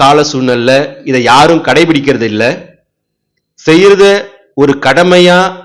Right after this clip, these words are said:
அவங்க உணர்றது இல்ல. செய்ய வேண்டியதை செய்யணும், ஏதோ செய்யறோம்,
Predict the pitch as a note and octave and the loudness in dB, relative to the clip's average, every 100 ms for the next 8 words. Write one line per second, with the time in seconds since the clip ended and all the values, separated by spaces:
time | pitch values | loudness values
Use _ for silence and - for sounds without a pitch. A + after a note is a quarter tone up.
0 | - B2+ C3+ A#2+ B2+ D#3 E3+ C3+ B2 B2 | -6 -2 -2 -2 0 0 2 0 0 0
1 | C#3 C#3 - - _ _ _ _ _ - | -2 -4 -14 -20 _ _ _ _ _ -4
2 | C#3 E3+ F#3+ E3+ D3+ C#3+ C#3+ C#3+ D3+ D#3 | 0 2 2 2 0 0 0 0 0 -4
3 | - - _ _ _ _ - C#3+ E3 D#3+ | -12 -20 _ _ _ _ -4 0 2 0
4 | E3 - _ _ _ G2 - - E3+ E3 | -2 -12 _ _ _ -2 0 0 0 0
5 | D#3+ | 0